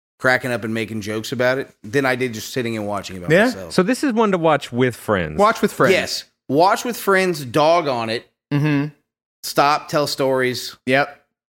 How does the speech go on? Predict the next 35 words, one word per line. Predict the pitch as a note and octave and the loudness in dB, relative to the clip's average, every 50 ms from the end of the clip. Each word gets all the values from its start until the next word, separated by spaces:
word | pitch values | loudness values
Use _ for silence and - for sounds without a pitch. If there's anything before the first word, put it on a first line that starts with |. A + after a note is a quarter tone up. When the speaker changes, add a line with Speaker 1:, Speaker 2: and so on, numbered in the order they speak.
| _ _ _ _ _ _ _ _ _ - | _ _ _ _ _ _ _ _ _ 0
Speaker 1:
Make | A#2+ C#3 D3+ D#3 D#3 D3+ | 4 4 4 4 2 0
it, | D#3 D3 - - | -2 -2 -4 -8
make | C3 C3+ D3 D3 D3 | -2 0 0 0 2
it | D#3 C#3 | 0 0
an | C3 B2+ B2 | 0 -2 -2
evening. | A#2+ A#2+ A2+ G2 F2 C#2 - - | -4 -4 -6 -6 -10 -16 -10 -4
Speaker 3:
Warn | G#2+ G#2+ A#2+ C#3+ D#3 | 0 4 4 4 4
Speaker 2:
There | E3+ E3+ | 4 4
we | E3 | 4
Speaker 3:
them | E3 D#3+ D#3+ | 2 2 2
Speaker 2:
go. | D3+ | 2
Speaker 3:
that | D3 C3+ | 0 2
there's | - C#3+ C3+ - | 2 2 2 2
some | - C3+ B2 | 0 -2 0
off-color | - A#2 A#2 A2+ - - - A2+ G#2+ G#2+ G#2 | 2 2 2 0 2 0 0 2 2 2 2
humor | F2+ G2+ G2 F#2 E2+ D#2+ D#2+ E2 - - | 0 0 -2 -2 -2 -4 -6 -8 -4 0
going | G#2 F#2+ F#2+ F2+ | 0 2 4 4
Speaker 2:
Yeah, | B3 E3+ E2 | 4 2 2
Speaker 3:
into | E2 - - C#2+ - | -2 -6 -8 -8 -6
it. | - - | -2 -2
Speaker 2:
yeah. | A#2 F#2+ F2 - | -2 -2 -2 -4
A | - | 0
Speaker 1:
Or | D3+ | 2
Speaker 2:
little | - - - | 2 4 4
bit | - | 2
Speaker 1:
if | F3 | 2
Speaker 2:
of | C#3+ D#3 | 2 2
Speaker 1:
they're | D#3 D#3 | 2 2
Speaker 2:
that. | D#3 C#3+ | 2 0
Speaker 1:
your, | C#3 C#3+ C#3+ - | 0 -2 -4 -4
if | F#2+ B2+ A#2 - | -6 -8 -2 0
they're | D#3 C#3 | 0 0
your | C3 B2 C3 D3 D#3 D3 | 0 0 0 0 0 0
friends | D3+ - A#2+ G#2+ G2+ G#2 A2+ A2+ - - - - _ _ _ - | -2 -4 -6 -6 -4 -6 -6 -8 -8 -12 -14 -18 _ _ _ -8
and | G2 G2+ G#2 G2+ G2+ G2 F#2+ F2+ - | -6 -6 -4 -4 -4 -6 -8 -10 -14